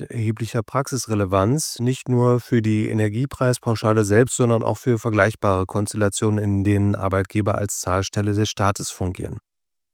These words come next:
Eure Entscheidung, äh, das soll noch gesagt sein, die datiert auf den zehnten zwölften zweitausendfünfundzwanzig und ist unter dem Aktenzeichen sechs K eintausendfünfhundertvierundzwanzig aus fünfundzwanzig E ergangen.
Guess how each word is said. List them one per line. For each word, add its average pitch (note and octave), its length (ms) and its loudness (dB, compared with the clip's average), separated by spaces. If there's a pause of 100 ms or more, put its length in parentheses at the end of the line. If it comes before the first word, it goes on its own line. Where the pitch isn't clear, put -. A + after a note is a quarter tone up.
(400)
Eure A#2+ 260 4
Entscheidung, D#3+ 960 2
äh, C3+ 260 -2
das B2 160 -2
soll C3 140 2
noch B2+ 140 0
gesagt A2+ 420 0
sein, D#3 220 2
die B2 140 -4
datiert B2 380 0
auf B2 120 -2
den A2+ 260 2
zehnten C3+ 400 0
zwölften D3+ 480 0
zweitausendfünfundzwanzig C#3+ 1300 -2
und A2+ 240 0
ist - 300 -8
unter A2+ 200 -2
dem G#2 140 -2
Aktenzeichen A2 840 -2
sechs G#2+ 400 0
K B2+ 460 0 (680)
eintausendfünfhundertvierundzwanzig C3 2250 0
aus G2+ 300 0
fünfundzwanzig A2 920 0
E C3+ 220 2
ergangen. D3 560 2